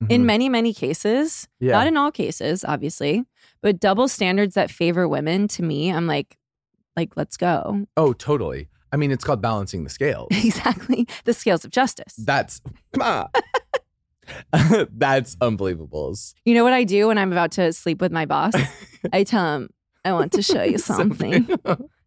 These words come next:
Speaker 1: Something on the
Speaker 2: unbelievable.
Speaker 1: bus.
Speaker 2: <laughs> It's your body.
Speaker 1: And then it's just me spread eagle.
Speaker 2: <laughs> Yes, your butthole.
Speaker 1: And my boobs as well.
Speaker 2: Of course.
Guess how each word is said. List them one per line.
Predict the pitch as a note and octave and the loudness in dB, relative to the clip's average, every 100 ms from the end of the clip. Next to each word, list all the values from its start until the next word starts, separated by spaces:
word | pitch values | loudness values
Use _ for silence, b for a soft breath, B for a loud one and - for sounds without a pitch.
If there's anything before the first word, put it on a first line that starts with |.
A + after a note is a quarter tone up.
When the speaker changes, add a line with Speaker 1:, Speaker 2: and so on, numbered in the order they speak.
| - | -10
Speaker 1:
Something | - F#3+ F3+ F#3+ - | -2 0 0 -2 0
on | D#3+ D#3 | 0 0
the | C#3 | 2
Speaker 2:
unbelievable. | C#3+ C#3+ - - - | 2 2 0 -2 0
Speaker 1:
bus. | A#2 G#3+ - - | 2 2 0 -2
Speaker 2:
<laughs> | |
It's | C#3+ - C#3+ - | -2 -2 -10 -4
your | D3 G2+ | -4 -2
body. | A2+ F#2+ G#2+ | -2 0 0
Speaker 1:
And | G3 | 0
then | F#3 | 0
it's | F3 - | -2 -2
just | F#3 F3+ | -4 -4
me | E3 D3+ E3 | -4 -4 -6
spread | - C3 | -6 -4
eagle. | C3+ C#3 - - | -4 -2 -2 0
Speaker 2:
<laughs> | - - | 0 2
Yes, | E3 D3+ D#3 - - | 0 2 0 -2 -6
your | C3 | -4
butthole. | A#2+ A2+ B2 A#2+ B2 C3 - - | 0 0 2 2 2 0 0 0
Speaker 1:
And | C4 C#4 | 0 2
my | B3 | 0
boobs | F3 D3+ E3+ D4 | -2 -2 -2 -4
as | D#3+ - | -10 -6
well. | E2 A#2+ D3+ | -4 -2 -2
Speaker 2:
Of | F3 G3 _ | -4 -10 _
course. | C3+ F#3 C4+ - | 2 2 -2 -10